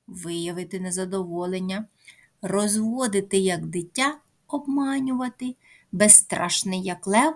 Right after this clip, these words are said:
сміливий. А ще, дітки, запам'ятайте мнемонічний рядок, кафе, птах. Усі ці приголосні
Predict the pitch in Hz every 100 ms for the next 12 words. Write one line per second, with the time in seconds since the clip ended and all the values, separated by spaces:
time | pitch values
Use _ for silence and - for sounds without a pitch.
0 | - - - 190 202 208 190 160 - _
1 | _ _ - - _ 180 147 - - -
2 | 185 220 240 240 - 180 185 185 180 175
3 | 165 180 202 214 220 220 220 220 226 233
4 | - 247 247 247 247 269 226 - - _
5 | - 254 247 262 254 - - 254 214 156
6 | - _ _ - 247 226 - - 254 247
7 | - - 220 - 208 220 269 285 262 220
8 | 208 202 160